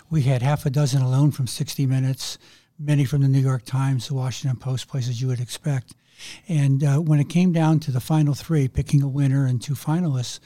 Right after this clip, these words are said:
one of our, one of the considerations I raised was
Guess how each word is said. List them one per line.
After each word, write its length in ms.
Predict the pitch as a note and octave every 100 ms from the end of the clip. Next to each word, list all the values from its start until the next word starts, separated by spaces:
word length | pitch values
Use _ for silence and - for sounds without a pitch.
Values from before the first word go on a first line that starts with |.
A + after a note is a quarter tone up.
| - _ _ _
one 200 | D3+ F#3+
of 80 | E3+
our, 180 | D3 F#3+ - _ _
one 120 | - D#3
of 40 |
the 60 | C3+
considerations 720 | C3 - D3+ D3 C#3+ - B2+
I 120 | C#3
raised 420 | D#3 C3 C3 A#2
was 420 | C#3+ C3 C3 -